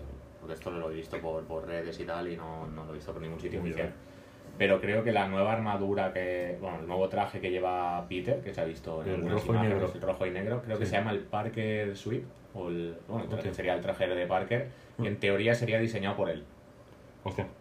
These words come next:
Speaker 1: El palo de con la tecnología que dejó Tony y todo esto, él se mete, se hace su traje nuevo y, y en teoría llevaría ya ese.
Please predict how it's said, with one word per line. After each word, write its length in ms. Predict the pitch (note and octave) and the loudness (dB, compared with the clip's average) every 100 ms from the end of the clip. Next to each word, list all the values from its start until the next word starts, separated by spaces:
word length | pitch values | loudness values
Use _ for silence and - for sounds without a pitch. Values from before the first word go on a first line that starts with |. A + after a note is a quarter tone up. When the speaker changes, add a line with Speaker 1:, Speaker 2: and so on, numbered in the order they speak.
| - | -6
Speaker 1:
El 120 | F#2 | 2
palo 160 | F#2+ | 6
de 60 | F#2+ | 6
con 100 | F#2+ | 6
la 100 | F2 | 0
tecnología 480 | F2+ F2+ F2 G2 F#2+ | 0 -2 -2 2 4
que 80 | F#2+ | 4
dejó 320 | F#2+ G2 F#2+ | 4 4 4
Tony 560 | G2+ G2+ G2+ G2 G2 G2 | 2 0 2 0 2 0
y 40 | |
todo 200 | G2 G2+ | 0 0
esto, 300 | A2 - C3 | 0 2 4
él 120 | F#2+ F#2 | 4 0
se 80 | |
mete, 260 | F#2+ G2+ A#2 | -2 0 0
se 60 | G2+ | 0
hace 140 | F2 | -4
su 260 | F2 F2+ F2 | -4 -2 0
traje 260 | F#2 G2 | 0 0
nuevo 400 | F#2+ A2+ B2+ C#3 C#3+ | 0 2 6 6 4
y, 80 | F2 | 2
y 300 | E2 D#2+ D#2+ | 0 -2 -4
en 100 | F2 | -8
teoría 220 | E2+ E2 | -6 -2
llevaría 360 | E2+ F2 E2 E2+ | 0 0 0 -2
ya 160 | E2+ D#2+ | -2 -4
ese. 180 | - | -6